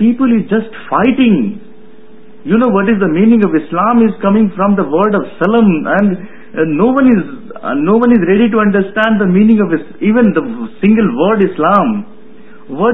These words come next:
I mean, ہم کیا ایکسپیکٹ کر سکتے ہیں کہ وہ اسلام کے اوپر فالو کریں گے جب ان کو صرف اسلام کے ورڈ کا مطلب پتہ نہیں ہے؟ They are just, I mean, I mean,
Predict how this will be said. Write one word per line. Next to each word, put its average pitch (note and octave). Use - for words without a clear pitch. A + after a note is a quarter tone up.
I D#3
mean, F#3
ہم G3
کیا A#3
ایکسپیکٹ A3+
کر D#3+
سکتے E3
ہیں E3
کہ E3
وہ E3
اسلام D3+
کے D#3+
اوپر D#3
فالو D3+
کریں D#3
گے D3+
جب D#3
ان E3
کو F3+
صرف F#3+
اسلام F3
کے G#3
ورڈ D#3
کا G3+
مطلب F#3
پتہ E3
نہیں D3
ہے؟ C3
They D#3
are G#3
just, G#3+
I G#3
mean, E3+
I E3+
mean, G3